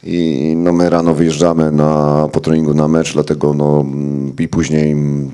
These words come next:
zostajemy w Warszawie, wracamy w poniedziałek, znowu wyjeżdżamy, dlatego ten, ten czas jest dla nas dość pracowity. E, spotkamy się w przyszłym tygodniu i, e, porozmawiamy. Zobaczymy, w jakim jesteśmy momencie i,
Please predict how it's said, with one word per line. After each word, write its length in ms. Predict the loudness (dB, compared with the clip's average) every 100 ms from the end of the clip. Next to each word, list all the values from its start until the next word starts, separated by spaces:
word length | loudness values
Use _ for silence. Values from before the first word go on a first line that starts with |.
| -8
zostajemy 400 | -8 -2 0 2
w 40 | 0
Warszawie, 480 | 0 2 2 2
wracamy 480 | 2 0 2 2 0
w 40 | 0
poniedziałek, 300 | 0 0 0
znowu 160 | 0
wyjeżdżamy, 380 | 0 0 0 0
dlatego 320 | 0 0 -2
ten, 240 | 0 -2 -2
ten 200 | -2 0
czas 180 | -2
jest 120 | 0 0
dla 100 | -2
nas 160 | -2
dość 340 | -2 -4 -6 -10
pracowity. 760 | -4 -2 0 0 0 0 0 -2 -16 -18 -18 -4
E, 360 | 2 2 2 0
spotkamy 460 | -2 -2 0 0
się 140 | -4 -4
w 20 |
przyszłym 300 | -6 -6 -6
tygodniu 400 | -2 0 2 0
i, 400 | 2 2 0 -2 -6 -4
e, 40 | -2
porozmawiamy. 600 | -2 -2 2 2 0 -4 -8 -6
Zobaczymy, 460 | -4 -4 -4 -6 -6 -6
w 20 |
jakim 220 | -6 -4
jesteśmy 240 | -6 -4 -2
momencie 460 | 0 0 0 0
i, 340 | 0 -2 -6